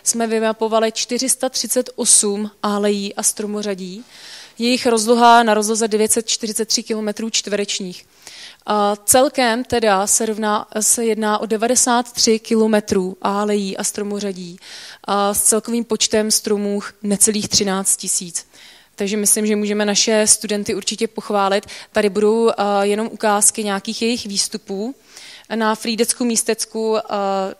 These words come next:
náš kolega Šupák, a, v roce dva tisíce čtrnáct teda zmapoval třicet jedna álejí, sto osmdesát jedna stromořadí. Má velmi pěkné fotky, takže jeho fotodokumentace je opravdu hezká.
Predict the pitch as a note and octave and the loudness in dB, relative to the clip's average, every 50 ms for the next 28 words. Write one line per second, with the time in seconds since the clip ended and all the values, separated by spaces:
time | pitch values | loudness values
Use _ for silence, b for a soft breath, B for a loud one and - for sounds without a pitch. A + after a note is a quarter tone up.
0 | _ - - - G#3 G3+ G3 G3 G3 F#3+ - - - - - G3+ G3 F#3+ F#3 G#3+ | _ -16 -10 -6 -4 -2 -2 -2 -2 -2 -4 -4 -6 -6 -4 -2 -2 0 0 0
1 | G#3 - - - F#3+ _ G#3 G3 F#3+ F#3+ A3 - - B B B B B B B | 0 0 -4 -4 0 _ 4 4 4 2 0 -4 -10 B B B B B B B
2 | G#3 G3 G3 G3 G3 F#3+ F3+ G3+ G3+ - - G#3 G#3 G#3 - - A3+ - - - | -2 0 2 2 2 2 0 0 -2 -2 0 -2 -2 -2 -2 -2 -2 -2 -4 -4
3 | G#3 G#3+ G3+ G#3 G3+ - G#3+ G#3 G#3 G#3 G#3 G3+ G3 - G3 G#3 G#3 G#3 - G#3 | -2 0 0 0 0 2 2 2 2 2 2 -2 -2 2 2 2 4 4 0 -2
4 | - G#3 F#3+ G#3 G3 G#3 G#3 G#3 - A3 G3+ G3 G3 G3 G3 G3 G#3 G#3 - - | -2 -2 -4 -4 -2 -2 -2 -2 -2 -2 -2 0 0 0 0 0 2 0 0 0
5 | - - G3 - G#3+ G#3 G3 G3+ - G#3 G3 F#3+ G3+ F#3+ G3+ G3 G3 G3+ G3 - | -2 -6 -6 -6 -4 -2 0 0 0 0 0 -2 -2 -2 -2 -2 0 0 0 -2
6 | - - G3+ G3 F#3+ F#3+ F#3 F#3+ F#3 E3+ F3+ F3+ F#3 G#3 B B B B B B | -2 -2 -6 -6 -6 -4 -4 -6 -6 -6 -6 -8 -8 -10 B B B B B B
7 | B B - G3 G3+ F#3 G3+ F#3+ G3 G3+ G3 - G3+ - G#3+ G#3+ A3+ A3 - G#3 | B B -2 -2 2 2 2 2 2 0 0 -2 -2 0 0 0 0 0 -2 -8
8 | - - - G3+ G#3 G#3+ G3 G3 G3 F#3+ G3+ G#3 G3 - - G3 - G3 F#3+ - | -8 -8 -8 -8 -6 -6 -6 -4 -4 -4 -6 -6 -10 -12 -14 -10 -10 -10 -8 -8
9 | G3+ F#3+ - - - - - F#3 G3+ G3+ - A3+ G#3+ G3+ G3 G3 G3 - - G3+ | -10 -10 -10 -12 -18 -10 2 2 2 2 4 2 2 2 2 0 -2 -4 -2 -4
10 | G3+ - - - G#3 F#3 F#3+ A3+ G#3+ A3 - - - - G3 F#3+ F#3 F#3+ | -6 -6 -6 -8 -6 -2 -2 -2 -2 0 -2 -2 0 0 0 0 -2 -4